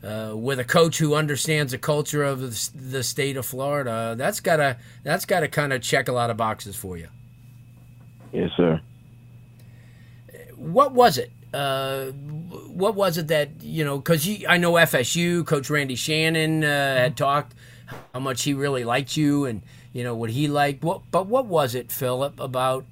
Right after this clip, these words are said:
Speaker 1: you know, in Indiana that said, "You know what, this is where I'm gonna be, this is where I'm gonna get an opportunity to, to do some great things in the classroom as well as on the football field"?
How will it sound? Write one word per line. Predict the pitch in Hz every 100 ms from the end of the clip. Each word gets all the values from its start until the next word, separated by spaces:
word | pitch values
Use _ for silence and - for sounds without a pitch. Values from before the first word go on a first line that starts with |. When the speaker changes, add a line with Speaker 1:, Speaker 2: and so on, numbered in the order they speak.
| - -
Speaker 1:
you | 135 127
know, | 127 127
in | 135
Indiana | 139 131 127 123 135 135
that | 123 120 123 - -
said, | - 135 123
"You | 135
know | 139
what, | 139 135
this | 135 131
is | 135
where | 135
I'm | 131 127
gonna | 117 107
be, | 123 127 127
this | 123 120
is |
where | 123 123
I'm | 120
gonna | 120
get | 117 123 120
an | 120
opportunity | 123 120 - 123 120 117 117
to, | 113 117 113 101 - -
to | 127
do | 117 139
some | 127 131
great | 120 143 123
things | 139 123
in | 127
the | 120
classroom | 156 156 156 165 160
as | 131
well | 131 135 143
as | 143 139
on | 147
the | 151
football | 190 180 104
field"? | - 78